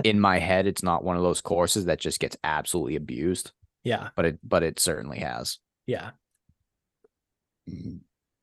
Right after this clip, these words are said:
Speaker 2: But yeah, I mean, I think he probably plays the four majors. Um,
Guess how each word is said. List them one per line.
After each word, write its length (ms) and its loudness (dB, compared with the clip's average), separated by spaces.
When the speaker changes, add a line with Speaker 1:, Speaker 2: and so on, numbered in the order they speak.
Speaker 2:
But 60 6
yeah, 120 10
I 80 4
mean, 140 10
I 100 10
think 160 2
he 60 4
probably 340 8
plays 280 6
the 100 2
four 260 4
majors. 720 2
Um, 680 0